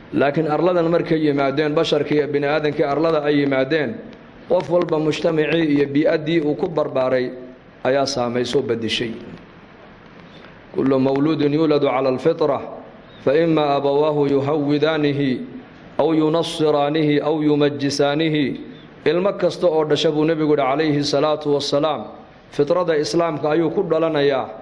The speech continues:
ama labadiisa waalidunbaa xagga Yahuudiyadda u qaadaayo Yahuudi ka dhigaya, ama labadiisa waalidunbaa Nasraani ka dhigaya, ama labadiisa waalidunbaa Majuusi ka dhigaya buu Nebigu yidhi, calayhi salaatu wassalaam.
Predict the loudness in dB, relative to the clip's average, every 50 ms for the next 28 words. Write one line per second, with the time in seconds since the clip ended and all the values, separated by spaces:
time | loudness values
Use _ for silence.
0 | -18 -20 -20 -20 -20 -8 0 2 4 4 4 4 2 2 2 2 2 2 2 2
1 | 2 2 2 4 2 2 2 0 0 0 0 0 0 0 0 0 0 0 2 2
2 | 2 2 2 2 2 2 2 2 2 0 0 0 0 0 0 0 2 2 2 2
3 | 2 2 2 0 0 -2 -2 -2 -2 -2 0 0 0 0 2 2 2 0 0 0
4 | -2 -2 -4 -10 -16 -20 -20 -20 -20 -20 -12 -6 -4 -2 0 0 2 2 2 2
5 | 2 0 0 0 0 0 2 2 2 2 0 0 0 0 0 0 0 -2 -2 0
6 | -2 -2 -2 -2 0 0 0 0 0 -2 0 0 0 0 0 0 0 0 2 0
7 | 0 -2 -4 -6 -12 -14 -14 -14 -14 -16 -10 -6 -4 -2 0 0 0 0 0 0
8 | 0 0 0 0 0 2 2 2 2 2 0 0 -2 -2 0 0 0 0 0 -2
9 | 0 0 0 0 0 -2 -2 0 0 0 0 0 0 2 2 0 0 0 0 0
10 | 0 0 0 2 2 2 0 0 -2 -2 -2 -2 -2 -2 -2 -4 -4 -4 -4 -4
11 | -2 -2 0 0 -2 -2 -4